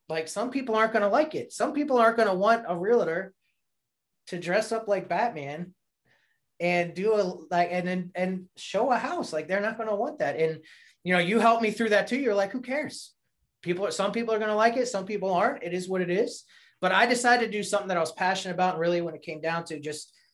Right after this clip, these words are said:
you know, just the energy and stuff that I bring. And I just decided, "You know what, I'm just gonna do it." And that was kind of like a thing that just clicked for me. I realized I'm not gonna be like all these other people. I'm just gonna do what makes me happy. This is who I am. This is the type of agent I wanna be.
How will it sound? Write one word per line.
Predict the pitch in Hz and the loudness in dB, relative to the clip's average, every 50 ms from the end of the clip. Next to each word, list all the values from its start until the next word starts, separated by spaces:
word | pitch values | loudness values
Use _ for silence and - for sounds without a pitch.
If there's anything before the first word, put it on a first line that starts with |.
| _ _ - | _ _ -12
you | 160 165 | -8 -4
know, | 156 151 147 | -4 -4 -4
just | 131 170 175 180 | -4 -6 -6 -4
the | 196 180 160 | -6 -6 -4
energy | 160 170 170 156 160 | -4 -4 -4 -6 -6
and | 160 156 | -8 -8
stuff | - - 160 156 | -8 -8 -8 -8
that | - 151 | -6 -6
I | 143 135 | -8 -6
bring. | 131 185 185 185 190 185 | -4 -4 -2 -2 -2 -2
And | 160 156 | -4 -4
I | 156 175 | -4 -4
just | 185 190 190 190 | -4 -4 -6 -8
decided, | - 180 180 - 175 175 | -10 -8 -6 -4 -2 -2
"You | 180 190 | -2 -2
know | 202 | -2
what, | 202 - - | -2 -2 -4
I'm | 185 190 | -6 -6
just | 190 190 190 - | -6 -8 -8 -8
gonna | 180 170 147 | -8 -8 -6
do | 139 160 156 | -4 -4 -4
it." | 123 - - - _ _ _ _ _ _ _ _ _ _ | -4 -6 -10 -16 _ _ _ _ _ _ _ _ _ _
And | 156 160 160 170 | -6 -2 0 2
that | 175 190 202 175 | 2 2 2 2
was | 185 185 180 - | -2 -4 -4 -4
kind | - 190 180 185 | -4 -2 0 0
of | 180 175 | 2 2
like | 175 165 165 | 0 0 -2
a | 151 | -4
thing | - - 175 180 175 | -6 -6 -6 -4 -4
that | 165 156 151 | -4 -4 -4
just | 151 143 - - | -6 -8 -10 -10
clicked | - - 190 190 190 | -8 -6 -4 -4 -4
for | 190 190 190 185 | -6 -6 -4 -4
me. | 185 185 185 175 | -2 -2 -2 -2
I | 156 | -2
realized | 151 147 165 170 160 156 151 139 147 | -2 -2 -4 -4 -4 -4 -6 -6 -8
I'm | 139 139 139 | -10 -10 -8
not | 147 151 175 175 | -6 -4 -4 -4
gonna | 180 175 170 - | -4 -6 -6 -4
be | 165 170 170 170 | -4 -4 -4 -4
like | 156 147 143 143 | -4 -4 -6 -4
all | 147 170 185 | -2 -2 -2
these | 175 170 170 | -2 -4 -6
other | 170 143 139 | -6 -8 -8
people. | 131 - 233 254 254 254 247 240 240 240 233 - - - _ _ - | -6 -4 -4 -2 0 4 4 4 4 2 -2 -10 -20 -20 _ _ -2
I'm | 143 175 196 196 | 0 0 0 0
just | 196 185 - | -4 -6 -6
gonna | 202 185 180 170 | -6 -6 -4 -2
do | 180 180 180 | 0 0 0
what | 170 160 151 156 | 0 -2 -2 -2
makes | 160 156 151 - - 143 | -4 -4 -4 -8 -10 -10
me | 135 127 | -12 -12
happy. | 127 - 170 175 175 170 175 170 165 | -10 -4 -2 -2 -2 0 -2 -4 -2
This | 147 160 160 160 - | -2 -2 -2 -2 -6
is | 151 - | -10 -10
who | - 151 | -8 -8
I | 139 135 131 | -6 -8 -8
am. | 135 156 165 170 165 156 156 | -8 -6 -4 -4 -4 -4 -6
This | 156 156 - - | -8 -8 -10 -12
is | 151 | -16
the | 147 | -16
type | - - 156 156 151 135 | -8 -4 -4 -4 -4 -4
of | 123 - | -8 -10
agent | - 160 165 160 160 156 139 | -8 -8 -8 -8 -8 -8 -6
I | 139 | -6
wanna | 131 139 131 120 | -6 -8 -8 -10
be. | 117 160 170 170 170 165 160 160 | -8 -6 -4 -4 -4 -4 -6 -10